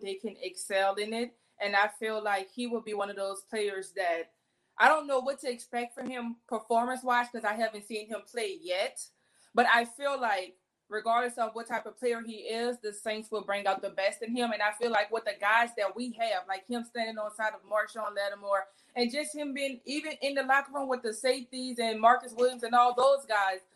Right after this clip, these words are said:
like when you have the right group of people around you, it can bring out the best in you. And I feel like just anybody that comes to this Saints system has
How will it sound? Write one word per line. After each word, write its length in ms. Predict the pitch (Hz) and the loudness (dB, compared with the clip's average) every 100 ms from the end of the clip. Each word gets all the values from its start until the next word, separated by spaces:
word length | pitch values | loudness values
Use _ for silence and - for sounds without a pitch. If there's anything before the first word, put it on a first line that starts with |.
| _ 247 | _ 4
like 200 | 247 247 | 4 2
when 100 | 254 | -8
you 100 | 359 | -4
have 200 | 320 277 | -4 -4
the 140 | 247 | -8
right 340 | 214 226 269 - | -4 -4 -4 -6
group 220 | 262 254 | -12 -10
of 140 | 214 | -12
people 440 | - 254 254 254 226 | -10 -10 -4 -4 -2
around 380 | 214 233 262 240 | 0 0 -2 -8
you, 220 | 269 285 _ _ | -14 -18 _ _
it 160 | 247 254 | -8 -6
can 100 | 254 | -6
bring 220 | 233 240 | -2 2
out 160 | 233 233 | 2 2
the 140 | 196 - | -4 2
best 300 | 220 254 277 | 0 0 -8
in 80 | |
you. 160 | 277 285 | -8 -6
And 160 | 233 233 | -2 0
I 120 | 302 - | 0 -2
feel 200 | 277 262 | -4 0
like 340 | 240 220 - _ _ _ _ | 0 0 -2 _ _ _ _
just 360 | 220 294 339 - - | -4 -2 -2 -6 -4
anybody 480 | 339 403 381 359 330 | -2 0 4 4 4
that 160 | 294 | -2
comes 240 | 285 294 285 | -4 -8 -8
to 120 | 311 | -8
this 240 | 277 277 - | -6 -6 -6
Saints 340 | 269 277 247 - | -6 -6 -10 -10
system 500 | 277 277 - 262 269 | -10 -10 -6 -8 -6
has 520 | 277 262 233 233 226 | 4 8 8 6 -2